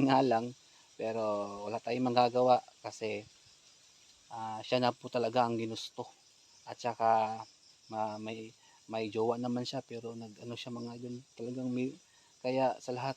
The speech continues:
advice ko lang po talaga sa lahat ng mga viewers natin na ingatan po natin talaga. Palagi ko po talagang ina-advise yan sa mga lahat ng mga, mga magulang na ingatan po natin, mga anak na hindi po mapariwala. Kagaya po ng babae ngayon dito. Hindi ko alam kung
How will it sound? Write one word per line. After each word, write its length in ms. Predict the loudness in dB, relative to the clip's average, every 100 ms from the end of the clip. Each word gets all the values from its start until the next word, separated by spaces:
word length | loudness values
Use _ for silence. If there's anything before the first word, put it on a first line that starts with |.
| -6 -8
advice 400 | -2 0 0 -2
ko 80 |
lang 160 | -4 -4
po 80 | -8
talaga 280 | -8 -6 -6
sa 160 | -6 -6
lahat 240 | -6 -6
ng 80 | -10
mga 180 | -10 -10
viewers 400 | -12 -10 -10 -12
natin 400 | -14 -14 -14 -14
na 40 | -12
ingatan 440 | -10 -10 -12 -14
po 80 | -12
natin 320 | -12 -12 -12
talaga. 360 | -10 -10 -10 -12 -16 -20 -6
Palagi 400 | 4 4 4 -2
ko 80 | -10
po 80 | -6
talagang 360 | -2 2 2 2
ina-advise 720 | 2 0 0 0 2 2 2 0
yan 160 | 0
sa 80 | 2
mga 480 | 0 0 0 0 0
lahat 220 | -4 -8 -8
ng 80 | -6
mga, 220 | -4 -4 -6 -10 _ -20 -20 _ -8
mga 180 | -2 0
magulang 400 | -2 -2 -2 -2 -4
na 80 |
ingatan 320 | -8 -10 -10 -10
po 120 | -8
natin, 240 | -8 -8
mga 200 | -8 -6
anak 160 | -6 -6
na 80 | -6
hindi 160 | -4 -4
po 160 | -4
mapariwala. 560 | -4 -2 -2 0 0 -2
Kagaya 400 | -6 -4 -4 -4
po 80 | -6
ng 400 | -6 -4 -6 -6
babae 320 | -6 -6 -6
ngayon 240 | -6 -6
dito. 440 | -6 -8 -8 -12 -12 _ _ _ -12
Hindi 120 | -8 -2
ko 120 | -2
alam 160 | -2
kung 480 | -2 -4 -4 -4 -8